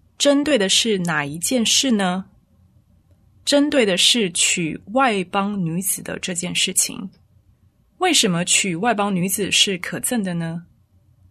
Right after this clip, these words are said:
因为这样做是使圣洁的种类和这些国的民混杂。和合本修订版是以致圣洁的种子与列邦民族混杂。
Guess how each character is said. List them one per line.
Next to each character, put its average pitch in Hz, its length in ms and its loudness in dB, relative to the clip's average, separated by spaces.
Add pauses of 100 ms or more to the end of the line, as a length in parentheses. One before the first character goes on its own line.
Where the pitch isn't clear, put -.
(220)
因 254 180 4
为 220 320 0
这 262 140 2
样 220 180 0
做 208 420 -2 (280)
是 - 240 0
使 175 420 2
圣 254 360 0
洁 165 220 -6
的 180 120 -8
种 175 340 -2
类 180 360 -2 (420)
和 220 340 0
这 262 240 0
些 226 320 0
国 160 300 -6
的 190 160 -6
民 160 280 -6
混 - 320 -8
杂。 - 440 -2 (1200)
和 254 220 0
合 339 80 2
本 269 180 2
修 233 240 0
订 247 160 2
版 180 200 -6
是 - 420 0 (300)
以 185 180 0
致 226 360 0
圣 214 400 0
洁 156 300 -6
的 180 240 -6
种 170 420 -2
子 - 320 -2 (420)
与 185 320 2
列 247 300 4
邦 196 380 0
民 175 360 0
族 165 340 -2
混 170 380 -6
杂。 - 480 -2